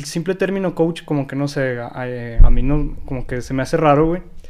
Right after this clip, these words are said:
Pero me gusta el contenido de ciertas personas. ¿Tú qué opinas, güey, de los güeyes o de las personas que, en, o sea, por decir que no tienen nada de experiencia, güey? O que, pues sí, básicamente, güey, que no tienen nada de experiencia y que empiezan a subir contenido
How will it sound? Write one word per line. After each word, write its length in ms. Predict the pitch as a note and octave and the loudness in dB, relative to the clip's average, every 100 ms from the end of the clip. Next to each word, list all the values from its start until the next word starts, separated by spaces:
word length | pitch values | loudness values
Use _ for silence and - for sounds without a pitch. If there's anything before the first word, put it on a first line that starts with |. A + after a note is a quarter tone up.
| - - - - - - | -18 -18 -18 -18 -18 -6
Pero 180 | - D#3 | 0 4
me 120 | D#3 | 4
gusta 200 | C3+ C3+ | 2 0
el 80 | F3 | -2
contenido 340 | F3+ D#3 C#3+ D3+ | 0 2 2 2
de 40 | |
ciertas 340 | D#3+ D#3 D#3+ | 0 -2 -4
personas. 560 | - C#3 B2+ D#3+ D3 D3 - - - - - - | -2 -4 0 0 0 -4 -14 -20 -20 -20 -20 -8
¿Tú 140 | D#3 | -4
qué 80 | C#3+ | -2
opinas, 360 | F3 G3 F#3 F#3 | -2 0 2 2
güey, 140 | G3 | -2
de 160 | F3 E3 | 0 0
los 180 | D3 C3 | 0 0
güeyes 440 | C#3+ D3 D#3+ - | 0 0 -4 -8
o 100 | - | -6
de 80 | C#3+ | -4
las 140 | C#3 - | -4 -6
personas 540 | C#3 B2 C3+ C#3+ C#3+ | -6 -6 -4 -4 -6
que, 340 | - D#3 C#3 | -2 0 0
en, 440 | C3 B2 A#2+ A2+ A2 - - - - - - - | -2 -6 -8 -12 -16 -20 -20 -20 -20 -10 -8 -8
o 120 | - C#3 | -8 -4
sea, 140 | C#3 | -4
por 280 | C#3 - C#3+ | -4 0 2
decir 320 | C#3 C#3 D#3+ | 2 0 0
que 80 | D#3 | 2
no 100 | C#3+ | 0
tienen 220 | E3+ F3 | 2 2
nada 100 | E3 | 2
de 60 | F3+ | 0
experiencia, 600 | - D#3+ C#3+ F#3 F#3 G#3+ | 2 2 4 2 0 -2
güey? 240 | G#3+ B3 - - - - - - - - | -4 -8 -12 -16 -16 -16 -14 -12 -12 -2
O 220 | C#3+ C#3 | -2 0
que, 840 | C#3+ C3+ C3 B2+ B2+ B2 B2 A#2+ A2+ - | 0 0 0 0 0 0 -2 -4 -8 -6
pues 140 | - E3 | -4 -2
sí, 140 | A3 | -2
básicamente, 680 | A3 G3 - G3+ D3+ D#3+ E3+ | -2 -2 -2 0 0 0 -2
güey, 180 | D#3+ D3 | -2 -2
que 140 | D3 | -2
no 120 | C#3+ | -2
tienen 200 | D#3+ F3 | 0 -2
nada 120 | F3 | -2
de 40 | F3 | -4
experiencia 480 | - D3+ C#3+ D3 D#3+ | -4 -2 -2 -2 -4
y 160 | C#3 | -4
que 100 | B2 C3 | -6 -8
empiezan 460 | B2 A#2+ B2 C#3+ | -8 -8 -6 -4
a 40 | C#3+ | -4
subir 220 | C3 B2 | -4 -4
contenido 840 | D3 C#3+ C3 C#3 D#3 D#3 D#3+ D#3+ | -4 -2 -2 0 2 2 -2 -4